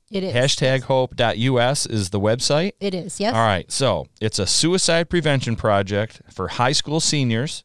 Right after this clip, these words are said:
Speaker 2: uh, to spread rays of love and hope, right? It sounds good. I got this off of your website. <laughs>
Speaker 1: Yeah. <laughs>
Speaker 2: Uh, and, um, uh, and be points of light to classmates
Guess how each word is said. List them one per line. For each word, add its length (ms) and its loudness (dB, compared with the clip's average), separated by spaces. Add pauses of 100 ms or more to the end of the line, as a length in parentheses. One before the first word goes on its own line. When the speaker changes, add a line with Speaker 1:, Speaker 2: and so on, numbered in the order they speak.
Speaker 2:
uh, 280 0
to 120 -4
spread 720 0 (280)
rays 380 2
of 160 -2
love 240 2
and 100 2
hope, 320 0 (540)
right? 160 -6
It 80 -4
sounds 320 0
good. 180 0
I 40 -4
got 200 0
this 180 0
off 180 2
of 60 0
your 100 0
website. 420 2
<laughs> 500 0
Speaker 1:
Yeah. 160 0
<laughs> 480 -10
Speaker 2:
Uh, 360 2
and, 280 2
um, 460 2 (380)
uh, 400 0
and 200 2
be 140 0
points 360 0
of 120 0
light 340 0
to 120 -4
classmates 840 0